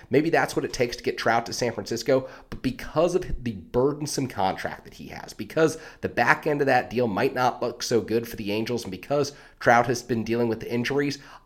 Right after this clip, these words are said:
I think that that trade offer, if it comes to fruition, looks a little bit more like the Nolan Arenado deal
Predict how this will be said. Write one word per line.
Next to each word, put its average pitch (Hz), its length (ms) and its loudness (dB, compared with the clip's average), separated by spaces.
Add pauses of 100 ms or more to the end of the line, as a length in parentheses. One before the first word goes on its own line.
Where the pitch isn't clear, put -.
I 185 120 0
think 294 240 -2
that - 140 -2
that 120 260 -2
trade 113 480 0 (360)
offer, 101 520 0
if 123 120 -2
it - 120 0
comes 156 200 -2
to 135 100 -8
fruition, 117 520 -2 (240)
looks 147 200 0
a 160 40 6
little 160 280 0
bit 175 180 4
more 123 180 4
like 113 240 4
the 107 60 -2
Nolan 117 360 4
Arenado 101 560 4
deal 76 300 -10